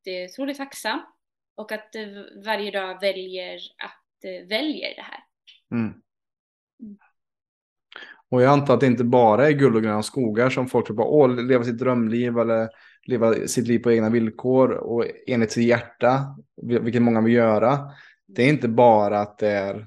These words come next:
Speaker 2: positivt och att från med det att jag följer mitt hjärta kommer det vara enkelt. Men det kanske kommer vara enklare när det är,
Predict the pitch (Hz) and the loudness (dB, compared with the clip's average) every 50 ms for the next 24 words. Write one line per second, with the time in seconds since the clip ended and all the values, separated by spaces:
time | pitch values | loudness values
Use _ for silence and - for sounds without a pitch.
0 | _ _ _ - 123 110 - - 107 - - 120 127 127 - - 113 107 104 104 | _ _ _ -4 -4 -4 -4 -4 -4 0 4 4 4 4 2 2 2 2 2 0
1 | - - _ - 127 117 113 113 113 110 107 104 110 110 107 107 117 113 110 104 | -6 -16 _ -2 0 0 2 2 2 2 0 0 -2 -4 -4 0 4 4 4 4
2 | 104 - 107 104 101 101 101 - - 127 110 107 107 104 - 113 107 - - 101 | 2 0 0 0 0 -2 -4 0 0 2 2 2 -2 -2 -2 -4 -4 -4 -8 -10
3 | - - 110 107 104 104 107 - - 127 117 104 101 101 101 - - 151 156 131 | -8 -4 -4 -2 2 2 0 0 0 -2 -2 -2 -4 -8 -10 0 2 4 4 4
4 | 113 107 - - - - _ _ _ _ 117 117 117 113 110 110 110 107 110 - | 2 -2 -8 -18 -20 -20 _ _ _ _ 0 0 2 2 2 0 0 -2 -4 -12
5 | _ _ _ _ _ _ - _ _ _ _ _ - 113 - 120 113 - - 117 | _ _ _ _ _ _ -20 _ _ _ _ _ -6 0 0 0 0 2 0 2
6 | 113 117 117 - 127 120 110 87 - 113 110 110 113 113 110 113 107 104 | 2 4 4 4 2 0 -2 -2 -2 -2 0 0 0 2 2 2 2 0